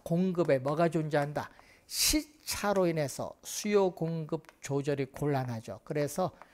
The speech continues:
단기적으로, 자, 시험 지문에는 이 지문이 많이 출제를 하죠. 단기적으로 부동산 시장에서의, 부동산 시장에서의 부동산 가격의 왜곡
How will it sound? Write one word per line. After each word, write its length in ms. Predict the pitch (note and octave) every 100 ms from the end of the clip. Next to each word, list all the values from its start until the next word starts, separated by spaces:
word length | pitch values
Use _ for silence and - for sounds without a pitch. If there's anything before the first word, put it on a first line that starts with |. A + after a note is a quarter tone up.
| - - -
단기적으로, 1040 | - F3+ G3 F#3 D#3 C4 G3 F3 C#3+ -
자, 180 | - B2+
시험 420 | - - D#4 D4+
지문에는 640 | B3+ A3+ G#3+ G3 F3+ C3+ B2+
이 160 | F#3
지문이 380 | F3 F#3+ F3+ D#3+
많이 300 | C3+ C#3+ D#3 - _ -
출제를 440 | - G#3 - D#3+
하죠. 240 | D3+ E3 C#3+
단기적으로 1080 | - D#3 F#3 F#3+ A#3 A3 A3+ D3+ C3+ G#2+ - - - _
부동산 680 | - E3 G#3 G3 F#3+ F#3 E3+
시장에서의, 1300 | D#3 - D#3+ D#3 D#3 D3 C#3+ - C#3 G#2 G#2+ D3 G3 - - - -
부동산 640 | - D#3+ F#3 F#3 E3+ E3+ D#3+
시장에서의 920 | - E3+ D3+ D3 C#3+ C3+ - A#2+ G#2 -
부동산 680 | D3+ E3 E3+ D#3+ D3+ C#3 -
가격의 800 | - - C3+ D#3 A#3 G#3+ C3+ F#2 - _ - - -
왜곡 480 | B2 D3+ D#3 C3